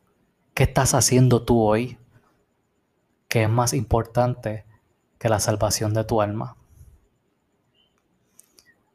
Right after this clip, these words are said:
Yo hoy soy un loco, como Noé. Y te estoy predicando la verdad de que Cristo viene.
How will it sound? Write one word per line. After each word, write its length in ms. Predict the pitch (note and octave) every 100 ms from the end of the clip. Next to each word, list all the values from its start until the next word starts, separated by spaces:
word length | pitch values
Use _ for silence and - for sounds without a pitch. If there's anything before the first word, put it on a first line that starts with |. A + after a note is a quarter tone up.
| _ - A#2+ - _ _ _ -
Yo 440 | A#2 B2+ D3+ - _ _ _ _ _ _ _ _ _ _ _ _ _ _ _ _
hoy 200 | B2+ A#2+
soy 180 | - C#3
un 180 | C3+ G#2
loco, 480 | G#2 - B2 - - _ _ _ _ _
como 260 | - A2 G#2
Noé. 360 | G2 G2 G2 - - - - - _ _ _ _ _ _ _ _ _ _ _ _ _ _ _ _ _ _ _
Y 80 | G2+
te 100 | G2
estoy 240 | - A2
predicando 880 | - C3+ B2+ A#2+ C3 C3+ A#2 A2+ A2+ _ - _
la 180 | A2 G#2
verdad 420 | G2+ G2 G#2 B2+
de 220 | C3+ A2+ -
que 140 | G2+
Cristo 400 | A#2 B2 - A2+
viene. 440 | G2+ A#2 A#2+ G#2+